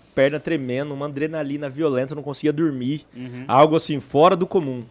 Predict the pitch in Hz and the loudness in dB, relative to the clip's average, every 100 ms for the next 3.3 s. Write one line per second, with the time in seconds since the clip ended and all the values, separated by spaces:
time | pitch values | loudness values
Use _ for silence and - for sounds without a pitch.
0 | - 113 117 113 110 107 104 98 117 - | -12 -4 0 0 0 -2 -6 -10 -16 -6
1 | 139 131 120 110 - 135 131 143 151 156 | -2 -2 -2 -4 -6 -4 2 2 2 -2
2 | 151 139 147 107 127 123 135 - 139 110 | -2 -4 -4 -4 -4 -2 -4 -2 -2 -2
3 | 110 135 | 0 -2